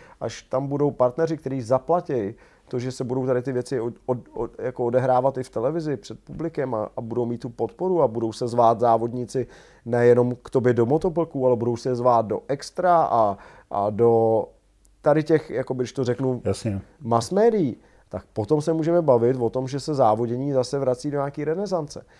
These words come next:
Speaker 1: My jsme zažili, jak jsi říkal, tu renesanci dva tisíce osm, kdy se jako byl boom, hele, je tady něco, co jsme vlastně byli v tom dobrý a není to tak špatný, máme v tom dobrou historii.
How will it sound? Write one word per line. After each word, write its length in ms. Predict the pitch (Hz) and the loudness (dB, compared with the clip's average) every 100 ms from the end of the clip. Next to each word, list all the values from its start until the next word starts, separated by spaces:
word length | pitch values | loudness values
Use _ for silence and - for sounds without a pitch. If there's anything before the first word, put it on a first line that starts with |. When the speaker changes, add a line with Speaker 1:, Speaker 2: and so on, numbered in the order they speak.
| - _ _ _ | -20 _ _ _
Speaker 1:
My 140 | 113 120 | -4 -4
jsme 200 | - 151 | 0 2
zažili, 360 | 143 139 151 | 2 2 4
jak 120 | 156 151 | 4 2
jsi 100 | 156 | -4
říkal, 240 | 147 156 | -2 0
tu 120 | 147 | 0
renesanci 680 | 143 143 143 147 147 165 165 | -2 -2 -2 -2 -2 -2 -2
dva 180 | 147 120 | 0 -4
tisíce 400 | 123 143 156 147 | -4 -8 -8 -4
osm, 200 | 160 156 | -4 -4
kdy 120 | 151 143 | -4 0
se 160 | 156 | 2
jako 200 | 147 160 | 2 2
byl 220 | 139 131 | 0 0
boom, 400 | 117 113 120 143 | 0 -2 -2 -2
hele, 200 | 123 113 | 0 2
je 80 | 117 | 2
tady 220 | 117 127 | 0 -2
něco, 260 | 120 117 127 | -2 -6 -10
co 120 | - | -16
jsme 180 | - 127 | -8 -6
vlastně 300 | 113 113 123 | -6 -6 -8
byli 180 | 113 117 | -6 -8
v 40 | |
tom 180 | - 143 | -8 -8
dobrý 360 | 120 107 107 117 | -8 -8 -6 -6
a 40 | |
není 200 | 120 110 | -6 -8
to 120 | 117 | -10
tak 140 | 127 131 | -10 -10
špatný, 380 | _ 110 113 117 | _ -10 -8 -6
máme 260 | 104 113 | -6 -6
v 40 | 113 | -10
tom 140 | 127 | -10
dobrou 240 | 120 113 | -10 -8
historii. 480 | 123 110 - 104 104 | -8 -8 -10 -8 -8